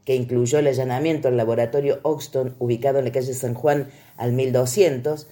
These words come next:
imputaron y en un principio detuvieron, aunque después liberaron, a la directora de ese espacio, la bioquímica María Laura Cheguirán, Cheguirián. Hasta ahí lo que estamos hablando es el proceso que, mm, todavía continúa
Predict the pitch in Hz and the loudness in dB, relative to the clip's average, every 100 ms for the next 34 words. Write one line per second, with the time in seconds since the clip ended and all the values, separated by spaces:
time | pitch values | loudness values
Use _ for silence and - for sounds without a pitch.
0 | - _ _ - 190 185 208 208 170 127 | -20 _ _ -4 -4 2 0 2 2 2
1 | 117 117 - 131 143 151 143 135 151 139 | 0 -4 -8 -2 0 0 -4 -4 -2 2
2 | 123 120 123 151 139 127 113 117 120 135 | 2 0 4 4 4 0 -4 -4 -4 -4
3 | 139 135 139 143 156 - 151 165 165 - | 0 0 2 0 -2 -4 -2 0 0 -2
4 | 143 151 139 139 180 165 131 127 151 127 | -6 -2 -2 0 2 4 2 0 -6 -6
5 | 127 120 - 139 135 - _ - 147 147 | -6 -6 -2 -4 -4 -20 _ -2 2 2
6 | 143 160 156 156 151 - 131 135 139 135 | 2 -2 -4 -2 -2 -2 -8 0 2 4
7 | 131 131 131 - 143 127 127 107 87 87 | 2 2 0 -2 -4 -2 0 -2 -4 -10
8 | _ _ _ 160 156 131 120 98 87 - | _ _ _ -4 -2 2 0 0 -8 -18
9 | _ _ _ _ _ _ _ _ _ - | _ _ _ _ _ _ _ _ _ -4
10 | 175 196 220 240 269 - _ _ _ _ | -2 4 6 4 0 -10 _ _ _ _
11 | 156 151 123 180 180 170 175 202 214 214 | 0 0 0 -2 0 0 2 4 4 2
12 | 208 - 175 175 156 143 147 143 180 180 | -4 -4 -4 -4 -4 -4 -4 -2 -4 -2
13 | 190 190 - _ _ - 175 180 - 143 | -6 -6 -16 _ _ -2 2 2 0 -4
14 | 131 123 120 120 143 165 175 180 214 190 | -8 -2 0 2 4 4 2 0 -4 -2
15 | 160 165 - | -4 -6 -10